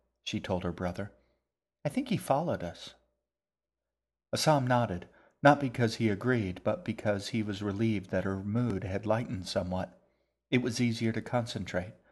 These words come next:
to try and shut off the noise in his head without her sorrow crashing into him every few seconds.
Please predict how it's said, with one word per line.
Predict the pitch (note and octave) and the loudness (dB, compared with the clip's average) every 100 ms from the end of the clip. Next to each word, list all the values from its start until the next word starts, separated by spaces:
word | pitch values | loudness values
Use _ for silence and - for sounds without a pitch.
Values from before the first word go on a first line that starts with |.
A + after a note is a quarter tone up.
| _ _ _ _ | _ _ _ _
to | - | -4
try | B2 C3+ A#2+ | 0 2 2
and | A#2+ A2 | 2 -2
shut | - A2+ | 2 2
off | A2+ A2 | 2 0
the | - | -2
noise | G#2 A2 G#2 G2+ | 0 0 0 -2
in | G2 | -4
his | F#2 - | -4 -2
head | A#2 G2 E2+ - - - | -2 -2 -6 -12 -14 -2
without | A2+ G#2 G2+ | 2 4 2
her | - | -2
sorrow | G#2+ - A2 G#2 G2+ G2+ | -4 0 2 2 2 -2
crashing | G2 A2+ G2+ - G2+ | 0 0 0 0 -2
into | G2+ G2+ - F#2 | -2 -2 -2 -4
him | F#2 | -2
every | F#2 F#2+ | -4 -4
few | F2+ - G2 | -8 -8 -8
seconds. | - G2+ F#2 G2+ F#2 - | -4 -6 -6 -8 -12 -14